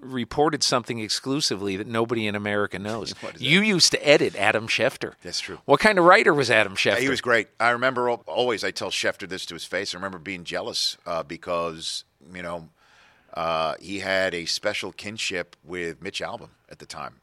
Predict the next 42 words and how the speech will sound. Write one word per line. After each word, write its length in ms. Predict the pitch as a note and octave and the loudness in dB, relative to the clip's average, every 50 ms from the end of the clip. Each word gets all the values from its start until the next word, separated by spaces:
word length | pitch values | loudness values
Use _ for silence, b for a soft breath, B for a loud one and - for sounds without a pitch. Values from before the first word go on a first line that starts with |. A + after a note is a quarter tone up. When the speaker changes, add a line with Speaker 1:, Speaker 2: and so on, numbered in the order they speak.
| _ _ _ _ - | _ _ _ _ -12
Speaker 2:
Like, 140 | D#2+ D#2 G2 | -12 -10 -10
Speaker 1:
Yeah. 80 | F2+ | -8
Speaker 2:
Mitch 260 | F#2 G2+ G#2+ - - - | -8 -6 -4 -4 -6 -6
took 300 | - G2+ - - - _ _ _ _ - | -6 -8 -8 -10 -18 _ _ _ _ -12
Adam 280 | - D2+ F2 G2 G#2 G2 | -6 -4 -2 -2 -2 -4
under 240 | - G2+ F#2 F2+ F2+ | -4 -8 -8 -8 -10
his 140 | D#2+ D2 D#2 | -10 -10 -10
wing, 320 | E2+ G2 A2 F#2+ C#2+ C#2 - | -10 -10 -10 -10 -12 -18 -20
and 100 | - E2 | -16 -12
we 80 | E2 F#2+ | -8 -6
always 300 | A2 A2+ A2+ G#2+ F2+ D#2+ | -4 -2 -2 -4 -4 -6
knew 140 | G2 F#2+ F2 | -10 -10 -6
Adam 320 | E2 F2 F2+ G2 G2 F2 | -6 -4 -4 -4 -4 -6
was 260 | D#2+ D#2 D2 - - - _ _ _ _ - C2 | -8 -14 -16 -16 -18 -20 _ _ _ _ -16 -12
going 240 | D#2+ D#2 E2 E2+ | -10 -10 -10 -12
places, 480 | - - D#2 B1 - - - - - - - _ | -14 -14 -14 -12 -12 -14 -14 -14 -14 -16 -12 _
always. 500 | F#2+ F#2 G#2 G2+ D#2+ B1 G#1+ - - - b b b b b b b b b b | -8 -8 -8 -8 -8 -12 -12 -14 -16 -18 b b b b b b b b b b
So 120 | - G2 | -10 -6
he 80 | G2+ B2 | -4 -4
was 140 | D#3 C#3 G2+ | -4 -4 -4
an 60 | F#2+ | -4
excellent 360 | G#2+ B2 - - G2 D#2 A#1 | -4 -4 -4 -6 -8 -8 -10
writer. 300 | C2+ C2 B1 A#1+ A1+ - _ | -10 -10 -10 -10 -14 -20 _
He 140 | - A2 C3+ | -12 -10 -8
was 140 | C#3 A#2 A2+ | -8 -8 -6
Speaker 1:
Mm. 40 | |
Speaker 2:
great. 260 | A2+ F#2 F2+ E2 - _ | -6 -6 -6 -6 -8 _
And 140 | - F2 F2 | -16 -12 -8
Adam's 300 | G2 A2 A2+ A2+ G#2 F#2 | -4 -2 -2 -2 -4 -6
just 200 | - F#2+ - - | -10 -12 -8 -6
a, 240 | F#2+ F2 F2 E2 - | -6 -6 -6 -6 -10
a 80 | - F2 | -14 -16
great 360 | E2 E2 F2+ F#2 F2 - _ | -12 -8 -8 -8 -8 -8 _
person. 320 | - F2 E2 D#2+ - C#2 C#2+ | -12 -10 -10 -10 -10 -12 -12
You 100 | F#2 F#2+ | -12 -10
know 120 | F2+ E2+ | -10 -10
him 220 | D#2+ E2+ E2+ D#2+ | -8 -10 -12 -12
for 140 | E2 - G2 | -12 -12 -10
many, 160 | G2 G2 G#2+ | -8 -6 -4
Speaker 1:
Yeah, 80 | A2 G#2+ | -4 -4
Speaker 2:
many 120 | G2+ E2+ D#2 | -6 -6 -8
years. 180 | D#2 E2+ E2+ | -10 -8 -6